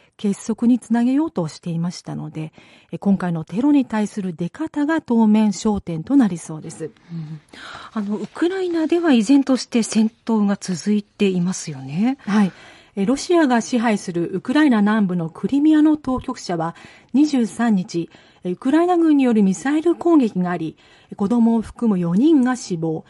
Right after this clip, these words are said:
Speaker 1: 百四十四人が怪我をするなどして手当てを受けたと明らかにしました。ロシア国防省は、アメリカがウクライナに供与したクラスター弾を搭載した射程の長いミサイルが使われたと非難し、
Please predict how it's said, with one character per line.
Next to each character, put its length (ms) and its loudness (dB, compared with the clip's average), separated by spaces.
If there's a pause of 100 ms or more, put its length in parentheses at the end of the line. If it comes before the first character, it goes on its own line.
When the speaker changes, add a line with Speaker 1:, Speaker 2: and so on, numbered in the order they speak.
(220)
Speaker 1:
百 400 -2
四 260 2
十 200 0
四 140 2
人 280 2
が 140 2
怪 160 -2
我 100 0
を 80 0
す 160 -6
る 100 0
な 80 2
ど 120 0
し 100 -14
て 200 -4 (300)
手 220 0
当 40 -2
て 160 -4
を 100 2
受 260 -2
け 40 -6
た 140 -2
と 120 2
明 240 -2
ら 100 -4
か 100 -8
に 140 0
し 140 -10
ま 80 -6
し 120 -14
た。 240 -10 (600)
ロ 180 -2
シ 160 -2
ア 100 2
国 280 -6
防 120 2
省 220 -2
は、 180 0 (280)
ア 100 2
メ 140 4
リ 100 2
カ 140 -2
が 240 0
ウ 100 -2
ク 160 -4
ラ 160 4
イ 40 2
ナ 100 4
に 120 4
供 220 -2
与 180 0
し 40 -18
た 180 -4
ク 160 -2
ラ 140 0
ス 80 -14
タ 140 0
ー 100 4
弾 220 2
を 40 -4
搭 220 -4
載 240 -6
し 80 -16
た 200 -6 (280)
射 180 -4
程 260 0
の 140 4
長 340 2
い 60 4
ミ 140 4
サ 200 -2
イ 60 0
ル 80 0
が 120 -6
使 300 -8
わ 100 -2
れ 120 -2
た 220 -6
と 160 -2
非 180 -4
難 160 -4
し、 240 -10